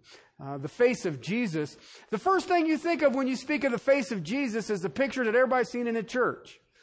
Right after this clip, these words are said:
Straight brown hair, shoulder length, nice trimmed beard, blue eyes, and olive-colored skin. Doing this. I,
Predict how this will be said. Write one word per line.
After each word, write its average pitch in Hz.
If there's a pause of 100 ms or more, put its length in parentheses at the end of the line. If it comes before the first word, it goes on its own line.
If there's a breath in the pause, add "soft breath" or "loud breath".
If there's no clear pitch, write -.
(180 soft breath)
Straight 226
brown 247
hair, 226
shoulder 254
length, 226 (180 loud breath)
nice 208
trimmed 240
beard, 208
blue 254
eyes, 214
and 170
olive-colored 208
skin. 180 (640 soft breath)
Doing 160
this. 156 (4000 soft breath)
I, -